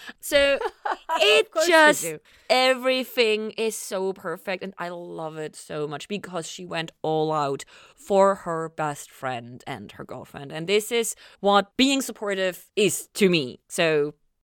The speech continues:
Speaker 1: I love Linda in this moment.
Speaker 2: Linda is kind of poking around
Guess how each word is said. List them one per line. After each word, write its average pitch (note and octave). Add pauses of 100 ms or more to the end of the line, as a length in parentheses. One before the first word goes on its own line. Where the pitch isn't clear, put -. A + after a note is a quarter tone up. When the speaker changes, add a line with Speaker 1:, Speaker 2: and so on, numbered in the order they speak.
Speaker 1:
I -
love D#3
Linda D3+
in D3+
this C#3+
moment. G#2+
Speaker 2:
Linda D#4+
is -
kind C#4
of -
poking G#3+
around E3